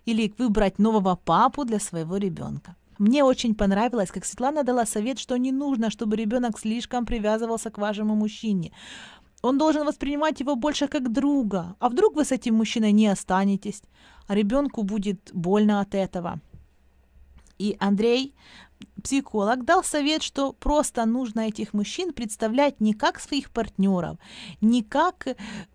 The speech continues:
потенциального папу, а просто как друзей,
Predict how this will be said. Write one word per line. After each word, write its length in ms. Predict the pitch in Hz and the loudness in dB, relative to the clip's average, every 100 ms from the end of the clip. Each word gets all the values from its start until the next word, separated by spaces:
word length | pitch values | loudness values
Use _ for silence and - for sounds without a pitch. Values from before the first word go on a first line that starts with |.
| _ _ _ _ _ 208 | _ _ _ _ _ -8
потенциального 1040 | - - 277 254 254 247 277 247 226 214 220 | -4 0 0 0 4 6 6 6 4 2 -2
папу, 560 | - 202 180 - - | 0 0 0 -4 -10
а 100 | - | -8
просто 420 | 202 285 370 - 214 | -2 0 0 0 -2
как 260 | 254 233 | -2 -2
друзей, 580 | 208 247 226 214 190 170 | -2 -2 0 0 -2 -4